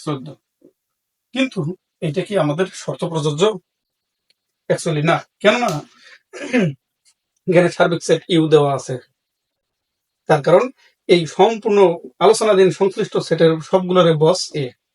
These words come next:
এখান থেকে এই সেট, এই এ, বি, সি যে সেটগুলো গঠিত হবে, সেগুলো অবশ্যই একে অনুসরণ করতে হবে। যেন যেভাবেই গঠিত হোক না কেন, আমাদের যেন এই ইউ সার্বিক সেটের মধ্যে, উম, সার্বিক সেটের উপসেট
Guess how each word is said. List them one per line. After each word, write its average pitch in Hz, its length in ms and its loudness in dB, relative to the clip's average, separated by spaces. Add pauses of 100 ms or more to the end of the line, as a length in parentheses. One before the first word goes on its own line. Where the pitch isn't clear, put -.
(120)
এখান 190 220 2
থেকে 190 160 0 (560)
এই 185 80 6 (120)
সেট, 180 160 4 (280)
এই 190 80 4 (200)
এ, - 20 6 (140)
বি, 190 100 0 (140)
সি - 80 -2 (100)
যে 180 140 4
সেটগুলো 196 360 0
গঠিত 156 220 0 (100)
হবে, 156 160 2 (320)
সেগুলো 180 280 2
অবশ্যই 180 400 0
একে 180 220 0
অনুসরণ 151 360 -2
করতে - 240 -10
হবে। 117 180 -8 (400)
যেন 151 220 2 (480)
যেভাবেই 170 400 6
গঠিত 165 240 -2
হোক 151 140 0
না 147 100 -2
কেন, 170 120 2 (400)
আমাদের 156 280 0
যেন 160 120 2 (160)
এই 165 80 -2 (140)
ইউ 175 100 2 (140)
সার্বিক 160 280 -2
সেটের 156 260 -2
মধ্যে, 160 180 4 (380)
উম, 160 260 4
সার্বিক 165 260 0
সেটের 156 200 2 (120)
উপসেট 170 260 -2